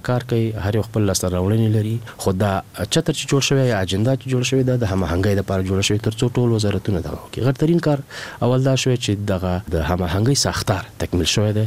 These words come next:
د مرکز په سطحه باندې. دا ټول مسایل د دې لپاره دي چې بحثونه، آه، متمرکز وي، تخنیکي وي، تخصصي وي، تر څو د حل لاره پیدا شي. ستراتیژیک پلان باندې کار کیږي.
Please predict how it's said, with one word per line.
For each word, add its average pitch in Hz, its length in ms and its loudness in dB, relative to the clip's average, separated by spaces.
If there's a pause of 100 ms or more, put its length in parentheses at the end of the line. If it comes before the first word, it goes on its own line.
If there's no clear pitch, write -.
(180)
د 80 100 -4
مرکز - 320 -4
په - 100 -2
سطحه - 280 -4
باندې. - 380 -4
دا 147 120 4
ټول 165 220 4
مسایل 139 260 2
د 135 120 2
دې 147 120 2
لپاره 135 240 0
دي 127 120 2
چې - 400 -2
بحثونه، 160 420 2
آه، 90 380 -4 (100)
متمرکز 95 580 0
وي، 151 80 2 (220)
تخنیکي 110 480 0
وي، 151 100 4 (240)
تخصصي - 480 0
وي، 175 100 4 (240)
تر - 100 -4
څو 127 180 4
د 90 80 0
حل 98 160 2
لاره - 240 -6
پیدا 76 260 -10
شي. - 60 -12 (180)
ستراتیژیک 143 420 2
پلان 147 220 2
باندې 135 140 2 (100)
کار 127 160 2
کیږي. 120 220 -2